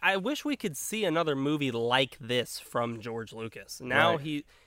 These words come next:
Speaker 1: it doesn't seem like he's really making movies anymore, so
Speaker 2: Right.
Speaker 1: I don't think we'll ever see it. But it would have been cool to see him. But, you know, I think
Speaker 2: Grow
Speaker 1: he
Speaker 2: and
Speaker 1: just
Speaker 2: evolve.
Speaker 1: loved Star Wars so much that it, that's all he wanted to do once it was going.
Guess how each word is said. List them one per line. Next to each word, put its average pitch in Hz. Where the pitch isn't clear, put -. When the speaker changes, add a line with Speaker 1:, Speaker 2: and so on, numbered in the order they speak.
Speaker 1:
it 147
doesn't 190
seem 165
like 151
he's 135
really 143
making 120
movies 127
anymore, 147
so 117
Speaker 2:
Right. 120
Speaker 1:
I 120
don't 123
think 127
we'll 117
ever 127
see 151
it. 156
But 127
it 180
would 226
have 139
been 147
cool 139
to 120
see 131
him. 120
But, 143
you 160
know, 202
I 160
think 180
Speaker 2:
Grow 104
Speaker 1:
he 143
Speaker 2:
and 117
Speaker 1:
just 120
Speaker 2:
evolve. 110
Speaker 1:
loved 117
Star 117
Wars 117
so -
much 170
that 117
it, 117
that's 123
all 110
he 110
wanted 107
to 110
do 107
once 110
it 107
was 107
going. 104